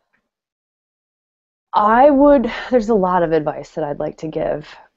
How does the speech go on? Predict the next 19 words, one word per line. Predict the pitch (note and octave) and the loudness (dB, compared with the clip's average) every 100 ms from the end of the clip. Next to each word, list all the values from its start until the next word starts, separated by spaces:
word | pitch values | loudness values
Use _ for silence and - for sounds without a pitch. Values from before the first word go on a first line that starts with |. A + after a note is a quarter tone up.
| _ _ _ _ - | _ _ _ _ -14
One | F3+ F#3 A3+ B3+ C4 B3 | -6 0 2 4 2 2
piece | - G#3+ | 0 0
of | F#3+ | 0
advice | F3 E3 D#3+ | 0 0 -2
I | F3+ | -2
definitely | E3+ D#3 E3 | -4 -4 -4
wanna | D3+ D#3 | -4 -6
say | - D3+ | -4 -4
is | D3 | -4
it's | C#3+ - | -6 -6
a | |
lot | C#3+ D3 D3+ D3+ - - | -4 -2 -2 -2 -6 -2
easier | D#3+ D3 C#3+ C#3+ C3+ C#3+ - _ _ _ - | -2 -2 0 -2 -2 -10 -16 _ _ _ -10
than | D3+ D3+ | -6 -4
you | C#3+ | -4
probably | C#3+ - D3 D3 C#3+ - _ | -6 -6 -2 -2 -2 -6 _
think | D#3 G#3 C#4+ | -2 0 2
it | C#4+ | 2
is. | E4+ G4 - | 2 0 -6